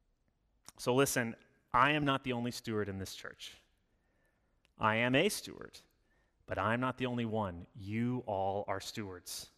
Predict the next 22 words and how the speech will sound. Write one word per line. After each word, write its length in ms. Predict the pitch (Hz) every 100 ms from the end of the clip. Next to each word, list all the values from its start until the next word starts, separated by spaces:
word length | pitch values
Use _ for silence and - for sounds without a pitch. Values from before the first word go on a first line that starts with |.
| _ _ _ _ _ _ _ _ -
I 160 | 123
have 160 | 135 127
a 60 |
unique 520 | 120 117 117 131 127 -
vocational 680 | 117 113 - 135 - 123 113
role 300 | 117 123 135
as 140 | 127
a 40 | 127
priest 400 | - 151 - -
in 80 | 139
this 180 | 135
church, 340 | - 147 170 -
but 80 | 113
what 140 | 120
does 100 | 117
the 100 | 120
New 80 | 123
Testament 440 | - 135 - 123
say? 340 | - 135 143 160 - - - _ -
Everybody's 640 | 107 104 110 98 101 95 87
a 60 |
priest. 600 | - 104 90 - - -